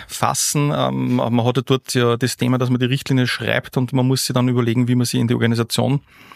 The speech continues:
bekommt und wie man auch das Feedback zurückkriegt, äh, zu kontrollieren. Wer hat's denn gelesen?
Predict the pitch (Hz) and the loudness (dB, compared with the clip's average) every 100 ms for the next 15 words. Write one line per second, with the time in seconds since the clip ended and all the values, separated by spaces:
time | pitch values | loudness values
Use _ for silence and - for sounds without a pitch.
0 | - - 127 - 120 123 120 123 123 113 | -20 -8 -6 0 0 2 2 2 2 2
1 | 113 - 165 - 151 - - 147 - 135 | -2 -2 -2 0 -4 -2 -4 -4 -2 -4
2 | - - - 117 - - - 127 - 123 | -4 -16 -8 -6 -4 -6 -2 -2 0 2
3 | 131 139 - - - - - - 123 113 | 4 2 -2 -12 -20 -20 -20 -6 -2 2
4 | 113 - - 131 127 113 123 175 196 202 | 2 0 0 2 2 2 0 2 2 2